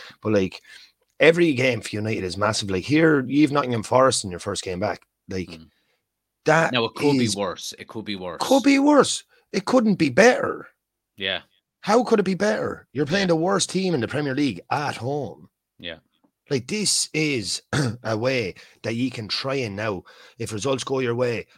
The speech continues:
Speaker 1: I think you could edge back into the top four, could you?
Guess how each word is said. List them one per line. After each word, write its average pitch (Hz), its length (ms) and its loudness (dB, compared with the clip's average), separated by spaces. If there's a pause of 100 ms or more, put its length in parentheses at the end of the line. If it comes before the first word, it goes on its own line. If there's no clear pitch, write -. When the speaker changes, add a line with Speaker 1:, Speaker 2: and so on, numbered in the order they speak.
(100)
Speaker 1:
I 104 80 -6
think 120 200 -8
you 104 60 -12
could 98 240 -8
edge 123 280 -4
back 95 280 -4
into 98 220 -10
the 90 100 -16
top 101 200 -8
four, 98 240 -8
could 127 220 -8
you? 143 220 -6